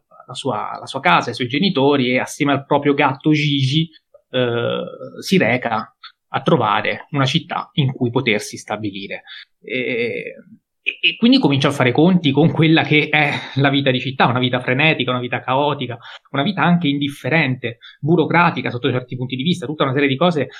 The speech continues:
a cui lei non era abituata venendo da una villa isolata in campagna. E quindi c'è questa contrapposizione ambientale che, eh, secondo me è molto, molto interessante da, eh, da rilevare. E,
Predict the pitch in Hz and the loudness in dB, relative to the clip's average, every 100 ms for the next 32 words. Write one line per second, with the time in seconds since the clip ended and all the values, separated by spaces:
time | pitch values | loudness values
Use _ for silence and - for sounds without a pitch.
0 | _ - - 135 151 135 127 123 123 156 | _ -8 0 0 2 2 0 -2 -2 0
1 | 151 127 127 123 123 127 120 123 127 120 | 0 0 0 -2 -2 -2 -4 -6 -6 -4
2 | 123 127 127 120 123 139 127 127 123 - | -2 0 -2 -4 -4 0 2 2 -2 -6
3 | - - - 226 220 143 - 143 143 151 | -20 -12 -4 2 2 2 -2 0 0 0
4 | 143 135 - 143 143 - 202 127 123 120 | 0 0 0 0 0 0 0 2 0 0
5 | 190 131 131 117 - _ _ _ _ _ | 0 2 0 -2 -4 _ _ _ _ _
6 | _ - 147 135 127 - 139 147 170 131 | _ -6 2 2 2 2 2 6 6 4
7 | 131 139 139 139 131 131 127 139 135 127 | 4 2 2 2 4 2 0 -2 -2 -2
8 | 123 - 135 131 123 117 113 - - - | -2 -2 -2 0 0 2 0 -2 -10 -18
9 | _ - 123 117 117 117 - - - - | _ -6 -4 -4 -4 -6 -6 -8 -16 -16
10 | - 135 135 139 170 180 208 220 233 233 | -8 0 2 4 6 6 6 4 4 2
11 | - - 135 131 127 127 | -4 -2 0 2 0 0